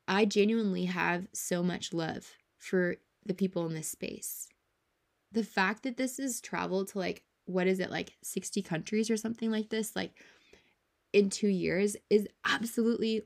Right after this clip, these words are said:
wild. And I have lost the meaning of this podcast. I lost it, you guys. Like, my integrity got lost in it here because my heart was so distorted by the agreements that I had come into and joined into agreement with.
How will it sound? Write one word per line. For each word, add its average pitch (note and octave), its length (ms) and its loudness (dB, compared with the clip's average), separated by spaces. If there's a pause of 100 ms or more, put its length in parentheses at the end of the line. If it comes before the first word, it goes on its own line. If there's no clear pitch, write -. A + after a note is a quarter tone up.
wild. F#3+ 760 2 (720)
And G#3 260 4 (160)
I G#3 160 2
have A#3+ 180 0
lost G3+ 760 -2
the F#3+ 80 2
meaning F#3+ 580 4
of F#3 140 -2
this F#3 180 0
podcast. F3+ 840 -4 (260)
I G#3 100 4
lost G#3+ 640 2
it, - 220 -6 (200)
you F#3 100 -2
guys. F#3 340 0
Like, F#3 180 -2 (400)
my A3 120 0
integrity A3+ 500 2
got G#3 240 -2
lost F#3+ 500 0
in E3+ 140 -2
it - 80 -10
here E3+ 380 -2 (720)
because A3 320 2
my G#3 160 0
heart G#3+ 240 0
was G#3+ 160 0
so G3 240 2
distorted F3+ 640 0
by E3+ 240 -2
the F3 160 2
agreements E3+ 480 -4
that F3+ 100 -2
I E3+ 40 -2
had E3 140 -2
come F3+ 280 -4
into F3 440 -2
and F3 140 -2
joined E3 220 -4
into E3 260 -4
agreement D#3 420 -4
with. - 300 -12